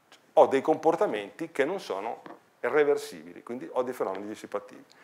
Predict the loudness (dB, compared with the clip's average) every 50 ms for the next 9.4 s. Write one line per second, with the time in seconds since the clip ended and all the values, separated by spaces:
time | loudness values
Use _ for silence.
0 | -20 -20 -14 _ 0 2 4 4 2 4 4 4 6 6 4 4 2 -2 2 4
1 | 4 6 6 4 0 -2 -4 -10 -12 -12 -14 -14 -14 -14 -20 -10 -2 2 4 4
2 | 6 4 4 2 4 2 2 2 2 0 0 0 0 0 0 0 -2 0 0 0
3 | 0 0 -4 -6 0 2 4 6 6 4 2 0 -2 -2 -2 -4 -6 -8 -8 -12
4 | -20 -20 -20 -20 -20 -18 -16 -16 -16 -16 _ _ -8 -6 -2 -2 0 2 4 4
5 | 4 4 2 2 0 0 -2 -4 -2 2 2 2 2 0 -2 -6 -8 -8 -8 -6
6 | -4 -4 -2 -2 -4 -6 -8 -12 -16 -18 -18 -18 -18 -16 -16 -14 -8 -6 -6 -6
7 | -6 -12 -20 -20 -20 -20 -20 -10 -10 -8 -4 -4 -2 2 2 2 2 2 -2 -4
8 | -4 -6 -6 -8 -6 -6 -6 -2 2 2 2 2 2 2 2 2 0 -2 -8 -8
9 | -8 -8 -10 -12 -14 -14 -18 -18